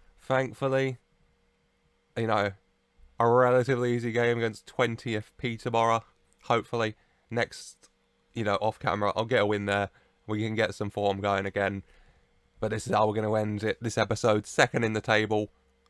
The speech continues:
on goal difference behind the Palace. Still, you know, bummed to not be top anymore, but second place, really good considering we're predicted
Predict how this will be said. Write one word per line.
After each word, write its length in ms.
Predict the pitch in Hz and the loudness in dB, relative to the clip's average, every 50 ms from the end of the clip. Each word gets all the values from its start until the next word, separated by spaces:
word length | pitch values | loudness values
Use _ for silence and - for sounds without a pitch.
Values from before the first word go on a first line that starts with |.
| _ _ - | _ _ 2
on 180 | 123 127 120 | 2 2 2
goal 260 | 110 120 117 110 110 107 | 2 2 2 2 2 0
difference 380 | 107 104 - 113 107 98 - | -2 -4 -2 -2 -2 -2 -4
behind 360 | - 104 101 - 110 104 101 101 | -6 -6 -2 0 0 0 -2 -4
the 80 | 104 | -4
Palace. 380 | - 107 104 101 101 104 101 - | 0 2 2 4 2 2 0 -2
Still, 440 | - - - - 156 147 143 131 - _ _ _ _ _ _ _ _ _ _ _ _ _ - - - - - _ _ | -8 -6 -2 0 2 2 2 0 -4 _ _ _ _ _ _ _ _ _ _ _ _ _ -20 -20 -20 -20 -20 _ _
you 120 | - 110 101 | -8 -6 -4
know, 220 | 95 90 92 101 - _ _ | -2 -2 -4 -6 -10 _ _
bummed 420 | - 135 135 131 127 113 - - - | 2 2 2 2 0 -4 -10 -10 -8
to 100 | - 120 | -6 -2
not 180 | 120 113 - | -2 -2 -2
be 80 | - 113 | -4 -6
top 240 | - - 117 110 117 | -4 0 0 0 0
anymore, 340 | 113 107 110 113 110 110 101 | 0 -2 -2 -2 -2 -2 -2
but 140 | - - | -4 -4
second 400 | - - - 120 - - 113 104 | -4 -2 0 0 0 0 -4 -4
place, 340 | - 107 104 104 104 - - - _ - _ _ | -2 0 0 0 0 -4 -10 -20 _ -20 _ _
really 520 | - 110 113 120 120 117 113 107 104 104 | -6 -2 0 0 2 2 2 0 0 -2
good 240 | 98 101 98 95 - | 0 0 -2 -2 -2
considering 500 | - 101 98 - 107 104 104 98 98 98 | -6 -8 -4 -2 -2 0 0 0 -2 -2
we're 140 | 101 101 101 | -2 -4 -4
predicted 560 | - 107 101 107 92 - - - 101 98 - | -4 -4 -4 -4 -4 -6 -6 -6 -6 -6 -6